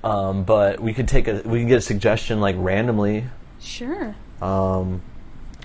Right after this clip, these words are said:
Speaker 1: how should we get a suggestion? You're the professional.
Speaker 2: Jeez, I don't know. <clears throat> Are we asking the internet webs?
Speaker 1: Yeah, um, if you guys have a suggestion, type it in.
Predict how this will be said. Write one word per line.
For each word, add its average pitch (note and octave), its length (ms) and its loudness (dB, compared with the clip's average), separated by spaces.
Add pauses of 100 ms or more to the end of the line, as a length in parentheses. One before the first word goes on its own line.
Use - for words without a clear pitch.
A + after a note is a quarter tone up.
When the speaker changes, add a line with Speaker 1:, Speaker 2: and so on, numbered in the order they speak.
Speaker 1:
how C3+ 140 4
should B2 120 2
we B2 80 4
get A2 60 6
a G2+ 40 4
suggestion? F#2 440 -2
You're A2+ 160 6
the B2 100 8
professional. - 640 -2 (440)
Speaker 2:
Jeez, D4+ 400 0
I B3 120 -6
don't E4 180 0
know. A3+ 400 -6 (220)
<clears throat> C4 600 -2
Are A3 80 -6
we C4 140 -4
asking B3+ 360 -4
the A#3 100 -6
internet C4+ 340 -4
webs? C#4 480 -8 (260)
Speaker 1:
Yeah, B2 460 10
um, A2 280 4
if G#2 140 -8
you C3 60 -2
guys D3 200 6
have D3 160 4
a B2 40 0
suggestion, A2 540 0
type A2+ 260 0
it G2 80 0
in. A2+ 260 -2